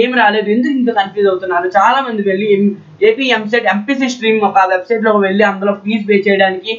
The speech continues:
అలాగే చాలా మంది టెన్షన్ పడుతూ కామెంట్ చేశారు. ఈ ఇన్ఫర్మేషన్ మీకు చాలా యూజ్ అవుతుంది అనుకుంటున్నాను. అలాగే మీకున్న డౌట్స్ అన్ని క్లియర్ అయిపోతాయి అనుకుంటున్నాను. ఫ్రెండ్స్, మన ఛానల్ ని మీరు ఫాలో అయితే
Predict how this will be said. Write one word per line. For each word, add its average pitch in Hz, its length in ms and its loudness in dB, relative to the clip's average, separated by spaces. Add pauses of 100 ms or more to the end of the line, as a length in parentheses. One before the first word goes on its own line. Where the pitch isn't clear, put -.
(240)
అలాగే 214 280 4
చాలా 185 200 2
మంది 202 180 -2
టెన్షన్ 175 360 -6
పడుతూ 185 200 0 (320)
కామెంట్ 185 320 0
చేశారు. 156 320 -6
ఈ 254 120 4
ఇన్ఫర్మేషన్ 247 640 0
మీకు 220 220 0
చాలా 214 320 0
యూజ్ 220 240 0
అవుతుంది 208 280 0
అనుకుంటున్నాను. 190 540 -2 (320)
అలాగే 262 360 0
మీకున్న 226 360 -2
డౌట్స్ 214 380 0
అన్ని 233 160 0
క్లియర్ 220 360 0
అయిపోతాయి 202 300 0
అనుకుంటున్నాను. 180 640 -2 (260)
ఫ్రెండ్స్, 294 240 0 (100)
మన 190 140 -2
ఛానల్ 208 320 0
ని 262 60 -2
మీరు 226 140 2
ఫాలో 214 300 2
అయితే 196 340 -2